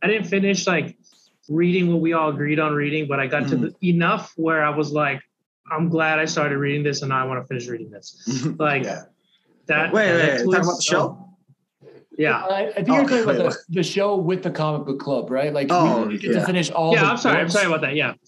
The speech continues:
Speaker 2: Yeah.
Speaker 3: But the
Speaker 1: Um,
Speaker 3: book,
Speaker 1: yeah.
Speaker 3: but the books you did read perfectly kinda line up with this
Speaker 2: Mm-hmm.
Speaker 3: episode, right? Or, like,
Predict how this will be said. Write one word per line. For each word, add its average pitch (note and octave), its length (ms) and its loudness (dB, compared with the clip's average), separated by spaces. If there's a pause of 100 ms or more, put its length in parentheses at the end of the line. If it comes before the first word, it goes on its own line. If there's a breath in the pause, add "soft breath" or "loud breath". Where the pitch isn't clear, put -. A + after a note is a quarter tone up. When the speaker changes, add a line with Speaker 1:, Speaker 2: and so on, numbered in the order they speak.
(120)
Speaker 2:
Yeah. B2+ 280 0
Speaker 3:
But E3+ 100 2
the F3+ 100 8
Speaker 1:
Um, D#3+ 140 2
Speaker 3:
book, D3+ 140 2
Speaker 1:
yeah. - 180 2
Speaker 3:
but F3+ 120 -2
the F#3+ 80 0
books G3 500 -4
you F3 100 0
did D3+ 420 0
read C#3 400 0
perfectly D3 440 -2
kinda C#3 320 -2
line B2+ 320 -2
up A#2+ 180 -4
with A#2 100 -8
this A#2+ 220 -2
Speaker 2:
Mm-hmm. A#2 160 4 (140)
Speaker 3:
episode, G#2+ 400 -12
right? B2 240 -4
Or, D3+ 60 -2
like, C#3 260 -4